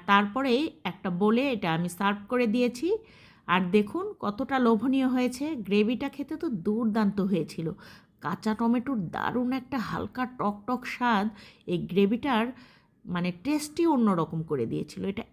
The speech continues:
এতটা টেস্ট। আর আপনাদের পেঁয়াজের উপরে চাপ কমানোর রেসিপি তো বলেই দিলাম। তো আপুরা ভাইয়ারা অবশ্যই যারা রান্নার কাজে আছেন তারা এভাবে কিন্তু পেঁয়াজটা সংরক্ষণ করে রাখতে পারেন, পাতা পেঁয়াজটা।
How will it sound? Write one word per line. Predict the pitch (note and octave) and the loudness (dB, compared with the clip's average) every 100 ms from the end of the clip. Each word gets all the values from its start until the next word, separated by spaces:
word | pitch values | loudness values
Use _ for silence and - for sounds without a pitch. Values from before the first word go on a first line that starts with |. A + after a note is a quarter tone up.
| - | -4
এতটা | G#3 G#3+ C#4 A#3 | -4 -2 -2 -2
টেস্ট। | D#3+ G2 B2 - - _ - _ _ _ _ | -2 -4 -8 -10 -18 _ -20 _ _ _ _
আর | - E3+ D#3+ D#3 - - _ _ _ | 0 2 2 0 -6 -16 _ _ _
আপনাদের | F3+ - G#3+ A3+ A3+ | -6 -2 -2 0 -2
পেঁয়াজের | B3+ B3 A#3+ C#4+ | 0 0 2 2
উপরে | C4+ - D4 | 0 0 -4
চাপ | D4 B3+ A#3+ - | 0 0 0 -2
কমানোর | C4+ C#4 C#4+ | 0 2 2
রেসিপি | C4 C4 - D#4+ | 2 -2 -4 -4
তো | D#4+ | -2
বলেই | G3+ G#3 A3+ C4 | 4 6 6 4
দিলাম। | A3+ F3+ D3 D#3+ - - - - _ - | 2 0 0 -4 -10 -20 -20 -20 _ -4
তো | G3 G3+ G3+ | 0 2 2
আপুরা | - F#3 B3 C4 | 0 0 0 0
ভাইয়ারা | C4 B3 C4 B3+ D4 - | 0 2 0 2 0 2
অবশ্যই | G3+ G3 A3 C#4 A#3 | 0 2 2 0 -2
যারা | B3+ B3+ B3 | 0 2 2
রান্নার | F#3 F#3 A3+ | 2 2 0
কাজে | A3+ B3+ C4+ | 0 -2 0
আছেন | C4 B3+ D#4+ F#4 F4 | -2 -2 -6 -8 -8
তারা | - F#3 - - | -4 -4 -4 0
এভাবে | G#3+ A#3 C4+ F4 | 2 2 -2 -4
কিন্তু | F4 D#4 B3+ A#3+ B3 | -4 -6 -2 -4 -4
পেঁয়াজটা | A3+ G3+ G3+ G3+ C4 | -2 0 0 -2 -8
সংরক্ষণ | - G3+ G3 G3+ A#3 | -2 0 0 -2 -2
করে | A3+ B3+ D4 - - - - - | -2 -2 -4 -8 -20 -20 -16 0
রাখতে | F#3+ F#3+ A3+ | 2 2 -2
পারেন, | G3+ E3+ F3 | 0 0 0
পাতা | G3 F#3 | -4 -4
পেঁয়াজটা। | E3+ E3 D#3 - D#3 | -6 -6 -8 -8 -8